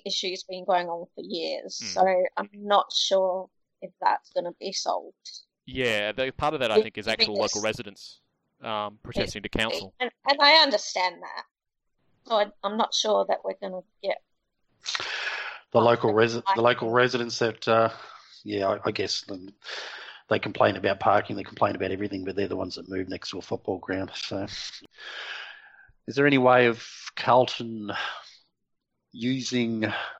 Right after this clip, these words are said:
Speaker 3: that upgrade to their advantage, aside from having upgraded facilities for us to use and for the odd,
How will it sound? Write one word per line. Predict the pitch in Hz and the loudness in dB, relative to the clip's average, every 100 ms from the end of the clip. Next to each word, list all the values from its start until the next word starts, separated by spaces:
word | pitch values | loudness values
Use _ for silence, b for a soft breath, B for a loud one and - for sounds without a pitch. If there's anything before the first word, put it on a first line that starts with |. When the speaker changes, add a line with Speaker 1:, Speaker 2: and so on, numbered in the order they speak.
| _ | _
Speaker 3:
that | 110 107 - | 2 2 2
upgrade | 117 - - 113 113 107 | -2 -2 4 4 4 0
to | - | -4
their | 104 101 | -2 0
advantage, | 98 104 104 127 143 | 0 2 2 2 -2
aside | 110 - 113 113 | 0 4 6 4
from | 107 98 | -2 0
having | 110 98 | 0 0
upgraded | 98 - 101 95 | -2 0 0 0
facilities | - - 107 98 95 90 | -4 -4 -4 -4 -6 -4
for | 98 | -2
us | 92 - | -2 -2
to | 95 | -8
use | 92 101 95 | -6 -4 -4
and | 95 87 B B B B - | -6 -6 B B B B -10
for | 104 98 92 | -4 -2 -2
the | 98 | 4
odd, | 98 98 | 6 4